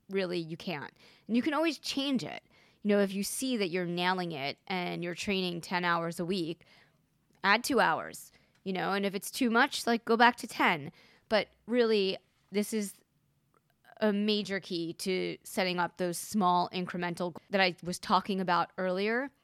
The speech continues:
and that is really evaluate how much time you have in a day,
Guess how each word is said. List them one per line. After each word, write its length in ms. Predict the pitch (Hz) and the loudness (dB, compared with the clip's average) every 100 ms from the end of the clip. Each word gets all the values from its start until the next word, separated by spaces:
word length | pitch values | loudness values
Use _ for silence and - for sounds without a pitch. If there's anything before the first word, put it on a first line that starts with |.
| _ _ | _ _
and 160 | 196 196 | -2 2
that 160 | 190 | 4
is 300 | 185 180 175 - _ _ _ _ _ - | 4 2 0 -12 _ _ _ _ _ -2
really 300 | 233 262 269 | 0 2 2
evaluate 600 | 214 180 180 180 180 - | 6 6 4 0 -4 -6
how 220 | - 202 | -2 0
much 260 | 220 233 - | 0 -2 -4
time 460 | 202 180 180 175 | 2 2 2 -2
you 160 | - 190 | -4 -4
have 520 | 180 165 160 151 - _ | -2 -2 -2 -6 -14 _
in 160 | 175 165 | -8 -8
a 60 | |
day, 580 | 147 233 220 202 202 202 | -2 4 6 6 4 0